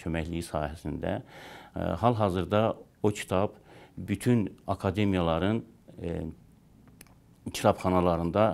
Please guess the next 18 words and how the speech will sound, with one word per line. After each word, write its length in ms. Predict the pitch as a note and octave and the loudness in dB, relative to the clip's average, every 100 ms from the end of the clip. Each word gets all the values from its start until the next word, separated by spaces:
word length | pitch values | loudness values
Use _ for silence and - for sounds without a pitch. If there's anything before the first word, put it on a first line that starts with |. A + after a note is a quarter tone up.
| F#2 | 2
hər 180 | G2+ G2 | 4 4
birinə 240 | F2+ F2 G2 | 2 -2 -2
on 240 | G2+ G2 F2+ | 0 0 0
ədəd, 340 | F2+ E2+ E2 - | -2 -4 -6 -4
on 200 | F#2 F2 | -2 -2
ədəd, 340 | E2+ D#2+ A2+ | -4 -4 -2
o 80 | G2 | -2
cümlədən 460 | F2 F#2 F2 F2+ - | 0 0 0 -2 -4
universitetin, 600 | F2+ E2+ D#2 E2+ G2 F2 - - - - | -2 -2 -4 -4 -2 -4 -6 -20 -20 -12
e, 220 | E2 E2+ D#2+ | -6 -6 -4
bizim 280 | E2 F2+ E2 - | 0 0 0 -2
Bakı 220 | F2 D#2 | -2 -2
Dövlət 280 | E2 E2 E2 | -2 -2 -2
Universitetinin 560 | F2 E2+ - D#2 D#2+ D#2 | -2 -2 -4 -6 -6 -8
kitabxanasında 800 | - E2 - D#2+ D#2+ E2 D#2 G2 | -4 -6 -4 -6 -6 -6 -4 -4
on 240 | - F2 D#2 | -4 -4 -4
ədəd, 300 | F#2 G2+ - - - - - - - | -4 -4 -6 -20 -20 -20 -20 -20 -10
e, 160 | D#2+ | -6